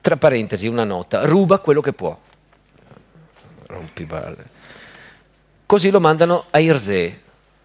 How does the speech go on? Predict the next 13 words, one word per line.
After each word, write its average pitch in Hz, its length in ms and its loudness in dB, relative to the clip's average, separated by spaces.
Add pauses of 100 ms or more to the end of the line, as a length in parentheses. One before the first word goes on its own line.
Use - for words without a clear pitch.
(640)
Irzee 175 420 4
è - 20 2
la 139 120 4
dépendance, 127 760 0 (880)
è 120 80 0
il 135 120 2
luogo 131 320 2
dove 107 580 -2 (160)
non 120 220 -8
si 113 120 -8
vive 110 200 -4
a 104 60 0
lungo. 90 360 -10